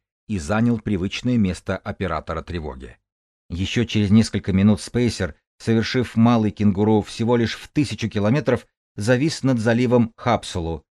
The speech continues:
на высоте семи километров. Аппаратура спейсера засекла искомый Пакмак в парке возле красивого средневекового замка, принадлежащего, по сообщению умника,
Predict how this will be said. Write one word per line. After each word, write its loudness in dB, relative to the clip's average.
на -2
высоте -2
семи -2
километров. -6
Аппаратура -4
спейсера -2
засекла -4
искомый 0
Пакмак -4
в -20
парке -2
возле -2
красивого -2
средневекового -4
замка, -6
принадлежащего, -2
по -8
сообщению 0
умника, 4